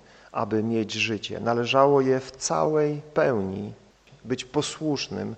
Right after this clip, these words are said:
wszystkim wymaganiom prawa, aby uzyskać życie. I nikomu się to nie udało. Dlatego prawo wydawało wyrok śmierci na każdego,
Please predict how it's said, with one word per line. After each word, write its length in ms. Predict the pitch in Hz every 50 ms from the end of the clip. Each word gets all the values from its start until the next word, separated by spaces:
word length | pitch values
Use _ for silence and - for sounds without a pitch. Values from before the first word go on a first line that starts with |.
| - - - - - -
wszystkim 800 | - - - - 196 180 - - - - - 139 131 135 131
wymaganiom 760 | 120 131 135 123 127 120 110 110 120 120 117 113 113 110 113
prawa, 580 | 117 - 135 131 117 110 92 95 95 98 104 -
aby 380 | - 131 120 104 127 110 110 -
uzyskać 880 | - 143 127 113 135 139 131 - - - 120 123 127 127 - - - - -
życie. 520 | 127 123 135 143 131 127 - - - - - - - - - - - - - _ _
I 160 | 151 151 156
nikomu 520 | 170 190 196 196 - 196 180 170 160 156 147
się 260 | - 160 156 151 147
to 120 | 151 147
nie 160 | 147 156 -
udało. 480 | - 160 - - - 110 92 - - - - - - _ _ _ _ _ _ _ _ _ - - _ - - - _
Dlatego 460 | - - 113 - - 139 127 123 135
prawo 680 | 131 - 147 156 160 156 135 110 107 113 123 151 180 185 - - - - - - - _ -
wydawało 920 | 110 113 143 123 135 127 113 135 135 139 135 131 131 127 127 127 131 131 - - - - - _ _ _ _ _ _ _ _ _ -
wyrok 540 | 123 120 113 143 160 156 147 139 135 - -
śmierci 720 | - - - - 151 139 127 - - - - - 107 104
na 160 | 110 123 127
każdego, 800 | 123 - 131 127 113 110 - - 123 113 92 - 95 104 107 113